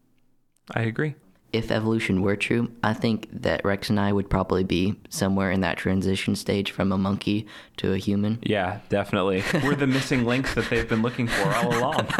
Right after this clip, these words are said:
Speaker 1: <laughs>
Speaker 2: <laughs> All right. You, you have one more question?
Speaker 1: I do. It's from, uh, Saquon,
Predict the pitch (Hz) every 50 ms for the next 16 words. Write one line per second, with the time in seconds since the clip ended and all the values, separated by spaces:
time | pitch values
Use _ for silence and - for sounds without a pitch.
0 | - - - - - - _ _ _ - - - 285 349 359 349 294 208 - -
1 | - - 120 120 113 - - - - - - - - - _ - - - - -
2 | - - 127 110 104 107 101 101 104 101 104 98 101 113 - - 95 104 107 -
3 | - - 113 113 - - - - - 120 104 - - 113 117 104 90 76 98 -
4 | - - - 104 101 101 92 90 87 95 113 - - 92 - - 110 98 90 85
5 | 95 110